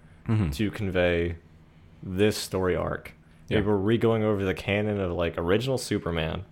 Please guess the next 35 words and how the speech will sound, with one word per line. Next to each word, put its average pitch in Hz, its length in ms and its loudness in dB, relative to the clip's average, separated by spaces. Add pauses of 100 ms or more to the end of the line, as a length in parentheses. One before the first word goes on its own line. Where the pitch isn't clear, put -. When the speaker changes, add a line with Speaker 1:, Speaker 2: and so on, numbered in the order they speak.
(300)
Speaker 2:
right? 101 320 0 (1700)
A 131 60 6
lot 160 340 6
happens, 135 500 0
I'm 95 120 -4
sure, 92 360 2
in 95 120 -2
the 95 60 0
actual 101 280 0
origins 98 460 2
of 85 80 -6
Superman 92 460 -4
if 85 80 -6
you 98 60 -4
go 95 120 0
back 90 180 0
to, 95 80 -4
like, 85 140 -4
comic 92 340 0
book 87 200 -2
lore. 92 460 0 (100)
Speaker 1:
Yeah. 113 160 -2 (120)
Speaker 2:
But 113 80 -2
you 101 60 -2
can't - 320 -6
touch 131 300 -4
upon 90 260 -4
all 87 200 0
of 85 80 -4
that 87 340 -2 (360)
in 87 460 -2 (100)
a - 40 -8
movie 147 260 2
time 85 220 -2
span. 71 300 -4